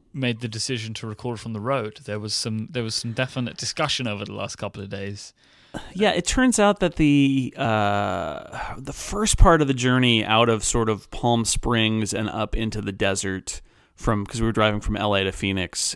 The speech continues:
Speaker 2: is, uh, there are actually some no service areas. Those are not good. Um, not good for podcasting if we're gonna actually talk.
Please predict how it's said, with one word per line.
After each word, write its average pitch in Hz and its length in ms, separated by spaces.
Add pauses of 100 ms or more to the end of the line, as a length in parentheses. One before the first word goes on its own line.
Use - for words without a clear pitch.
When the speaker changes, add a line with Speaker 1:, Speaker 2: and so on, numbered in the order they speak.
Speaker 2:
is, 107 600
uh, 95 560 (320)
there 143 120
are 135 40
actually 127 240
some 110 180
no 110 160
service 117 480
areas. 135 540
Those 117 240
are 117 40
not 101 240
good. 87 300 (400)
Um, 95 500
not 120 280
good 135 100
for 113 100
podcasting 95 840
if - 340
we're 110 140
gonna 104 180
actually 98 400
talk. 101 320